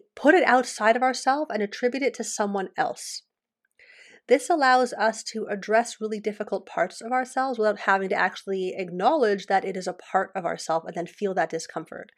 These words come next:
And so this is a natural part of how we operate and how we keep ourselves safe. The problem is, is that when you don't know this is what you're doing, you're going to get stuck in victim land. You're gonna get stuck thinking that you're just unlucky and everyone around you sucks.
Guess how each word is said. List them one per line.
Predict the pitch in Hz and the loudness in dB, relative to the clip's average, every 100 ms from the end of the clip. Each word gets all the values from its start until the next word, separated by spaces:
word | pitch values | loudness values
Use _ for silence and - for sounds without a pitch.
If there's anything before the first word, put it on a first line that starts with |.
| - - - | -20 -20 -10
And | 214 | -6
so | 208 285 | -4 -4
this | 339 | -4
is | 381 | 0
a | 349 | 0
natural | 247 240 277 - 339 | 2 2 0 -2 -4
part | - 247 226 | 0 0 0
of | 214 | -4
how | - 208 202 | -2 0 0
we | 202 - | -2 -4
operate | 170 175 220 226 247 233 | -2 -2 -2 -4 -2 -2
and | 202 196 | -4 -4
how | - 214 | -4 -2
we | 226 | -4
keep | 233 - 311 - | -8 -8 -8 -2
ourselves | 233 233 - 202 190 - | -2 -2 -2 -2 -2 -6
safe. | - 269 214 - - _ _ - - - _ _ | -2 -2 -2 -6 -16 _ _ -20 -20 -20 _ _
The | - | -6
problem | - 440 320 220 | 2 2 4 2
is, | 208 | 0
is | 208 | 0
that | 208 208 | -2 0
when | 208 | -2
you | 226 | -2
don't | 220 202 226 247 | 0 4 4 2
know | 233 240 | 2 2
this | 226 233 | 2 -2
is | 220 | -2
what | 220 - | -4 -2
you're | 190 | -6
doing, | 175 185 202 247 | -6 -4 -4 -4
you're | 214 | -4
going | 208 202 | -4 -4
to | |
get | 202 - | -4 -6
stuck | - 220 226 | -6 -4 -4
in | 196 | -6
victim | 190 208 185 175 | -6 -6 -8 -4
land. | 170 170 180 | -6 -6 -10
You're | 190 | -8
gonna | 190 | -4
get | 180 | -6
stuck | - 208 202 | -2 -2 -2
thinking | - 240 233 214 | -4 -4 -2 -2
that | 196 - | -2 -2
you're | 202 190 | -8 -8
just | 202 202 - | -4 -6 -4
unlucky | 202 233 226 208 - 202 | -4 -2 -2 -4 -4 -8
and | 185 | -6
everyone | 185 190 214 208 | -6 -4 -4 -2
around | 185 175 165 | -4 -4 -10
you | |
sucks. | - - 156 - - - | -14 -6 -6 -6 -14 -20